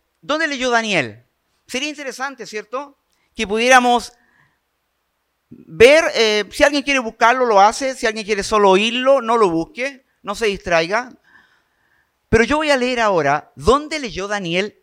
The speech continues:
en Jeremías. Porque el libro, lo que leyó Jeremías es exactamente, hermano querido, hermana querida, lo que está en su Biblia, escrita por el profeta, escrito por el profeta,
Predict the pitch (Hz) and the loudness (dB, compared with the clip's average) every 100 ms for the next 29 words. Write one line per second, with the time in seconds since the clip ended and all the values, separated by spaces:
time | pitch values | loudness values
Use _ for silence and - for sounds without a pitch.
0 | - 196 - 269 302 302 127 101 - _ | -8 -6 -4 -4 -4 -4 -4 -6 -20 _
1 | _ _ _ _ _ - 185 - 175 220 | _ _ _ _ _ -6 -4 -2 -4 -4
2 | 196 175 160 156 226 302 285 254 214 220 | -6 -4 -4 -2 -2 -2 -2 0 0 0
3 | - _ 190 185 151 254 262 277 269 277 | -4 _ -6 -6 -6 -6 -4 -2 -2 -4
4 | 262 220 202 214 196 208 214 202 180 202 | -4 -4 -4 -6 -6 -6 -6 -6 -2 -2
5 | 196 190 214 214 226 _ _ _ _ _ | -2 -4 -2 -4 -6 _ _ _ _ _
6 | _ - 175 202 185 196 202 214 220 208 | _ -10 -6 -6 -2 2 2 2 -4 -6
7 | 285 302 254 147 165 214 226 226 180 170 | -6 -2 -2 0 -2 -2 -8 -8 -4 -2
8 | 180 156 151 135 151 151 180 - 254 185 | -2 -4 -6 -10 -10 -10 -12 -8 -6 -6
9 | 170 160 160 156 185 185 | -6 -8 -12 -12 -8 -6